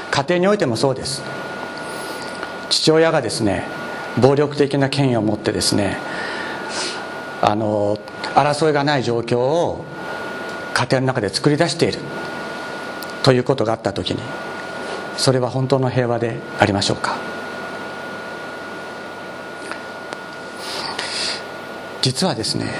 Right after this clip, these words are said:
私は、あの、割と、あの、父親が、父親というか、課長、課長が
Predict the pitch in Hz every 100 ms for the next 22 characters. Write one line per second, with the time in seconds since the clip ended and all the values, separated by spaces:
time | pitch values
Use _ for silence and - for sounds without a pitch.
0 | - 110 143 139 143 139 92 - - -
1 | - - - - - - - - - -
2 | - - 104 98 92 92 92 90 - -
3 | - - - - - - - - - 131
4 | 151 151 156 151 147 - - - - -
5 | - 117 101 98 95 98 95 98 98 101
6 | 95 - - - - - - - - -
7 | - - - - - - - 165 170 170
8 | 165 160 82 - 147 143 139 107 92 -
9 | - - 185 185 185 - - - 185 180
10 | 185 185 90